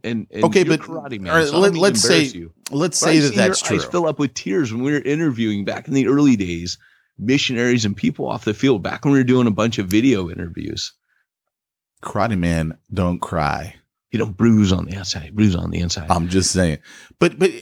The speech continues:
Speaker 2: okay, so, but let's take your, your, your line. Okay, when you're saved, you get these gifts.
Speaker 1: Yeah.
Speaker 2: I was saved when I was five. How, what gifts did I get as a five-year-old? I mean, how do you know you got gifts and it's not just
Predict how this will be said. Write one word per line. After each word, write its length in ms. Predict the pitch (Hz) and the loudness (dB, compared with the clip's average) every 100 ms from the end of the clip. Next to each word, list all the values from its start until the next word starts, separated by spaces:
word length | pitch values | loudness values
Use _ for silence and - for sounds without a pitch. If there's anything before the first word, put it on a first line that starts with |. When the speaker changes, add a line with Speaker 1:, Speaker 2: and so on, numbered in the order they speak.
| - | -6
Speaker 2:
okay, 300 | 180 185 151 | 0 2 2
so, 160 | - | 0
but 240 | 156 185 147 | 0 -2 0
let's 260 | 196 196 | 0 0
take 260 | - 170 - | 0 -2 0
your, 160 | 151 139 | 0 0
your, 440 | 110 135 127 120 | -2 -2 -2 -4
your 160 | 113 120 | -2 0
line. 420 | 127 202 175 123 | 0 0 0 0
Okay, 300 | 120 - 135 | -2 -2 -2
when 160 | 120 113 | 0 -2
you're 140 | 104 | -2
saved, 800 | - - 170 151 120 110 101 - _ _ _ - | -4 -2 0 0 0 0 -4 -10 _ _ _ 0
you 180 | 127 | 0
get 280 | 110 143 135 | 4 2 0
these 240 | 123 107 98 | -2 -4 -2
gifts. 680 | 120 185 131 110 - - - _ _ - | 0 2 2 -2 -6 -12 -16 _ _ -14
Speaker 1:
Yeah. 100 | 92 _ _ | -14 _ _
Speaker 2:
I 160 | - 226 | -2 0
was 180 | 320 | 2
saved 320 | - 160 156 143 | 2 2 2 2
when 160 | 143 | 0
I 120 | 143 | 0
was 160 | 147 131 | 0 -2
five. 600 | - 170 202 110 73 - _ _ _ _ - - _ - _ _ | -2 -2 -2 -4 -6 -16 _ _ _ _ -20 -20 _ -20 _ _
How, 240 | - 156 214 | -4 -2 -2
what 360 | 127 131 151 | 0 0 0
gifts 220 | 147 185 - | 0 0 0
did 120 | 156 | -2
I 140 | 165 | 0
get 160 | 160 165 | 2 2
as 120 | 147 | 0
a 60 | 135 | -2
five-year-old? 760 | - 135 160 120 98 76 62 | 0 0 2 0 -2 -4 -8
I 60 | 117 | 0
mean, 120 | 127 | 0
how 180 | 120 170 | 2 0
do 60 | 185 | 0
you 120 | 160 | 0
know 180 | 139 147 | 2 2
you 180 | 139 | 2
got 240 | 127 117 107 | 2 2 0
gifts 300 | 117 143 139 | 0 0 0
and 80 | 110 | -4
it's 100 | 135 | -4
not 200 | 120 104 | -4 -6
just 340 | 104 104 - | -4 -4 -6